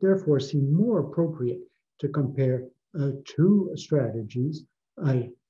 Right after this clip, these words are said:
drug-eluting balloon strategy and a drug-eluting, uh, stent strategy. Uh, and obviously, uh, the results will be analyzed according to an intention to treat analysis.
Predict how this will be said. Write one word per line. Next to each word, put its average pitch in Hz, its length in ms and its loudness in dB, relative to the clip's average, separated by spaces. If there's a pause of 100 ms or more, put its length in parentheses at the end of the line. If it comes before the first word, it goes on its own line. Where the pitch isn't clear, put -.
(120)
drug-eluting 147 960 4
balloon 139 480 2
strategy 113 600 -10
and 117 260 -10
a 110 40 -14
drug-eluting, 123 640 0 (560)
uh, 131 160 0
stent 156 420 2
strategy. 113 680 -6 (420)
Uh, 127 200 -2
and 135 260 2
obviously, 156 560 4 (340)
uh, 127 80 2 (300)
the 139 180 -2
results 147 640 2
will 131 160 -2
be 127 280 -2
analyzed 123 680 0
according 123 560 2
to 135 160 -8
an 120 100 0
intention 127 640 -2 (100)
to 123 80 -8
treat 135 300 0 (200)
analysis. - 720 -8